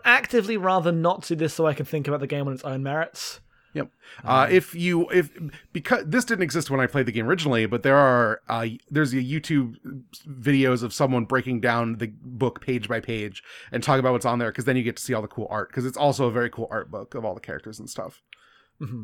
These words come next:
Speaker 1: The GameFAQs, uh, page is in ascii, as they all are.
Speaker 2: Yes. <laughs> Uh, the, yes. Uh,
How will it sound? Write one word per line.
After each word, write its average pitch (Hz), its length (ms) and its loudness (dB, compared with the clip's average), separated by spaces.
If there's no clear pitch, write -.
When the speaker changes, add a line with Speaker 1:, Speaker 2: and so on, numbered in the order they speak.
Speaker 1:
The 139 80 -10
GameFAQs, 147 640 -4
uh, 127 140 -8
page 127 320 -4
is 107 100 -10
in 120 60 -12
ascii, 147 480 -4
as 123 300 -6
they 147 120 -4
all 156 160 -6
are. 92 160 -14
Speaker 2:
Yes. 120 480 2
<laughs> 226 80 -2
Uh, 104 160 -4
the, 139 260 0
yes. 110 400 -4
Uh, 120 100 -10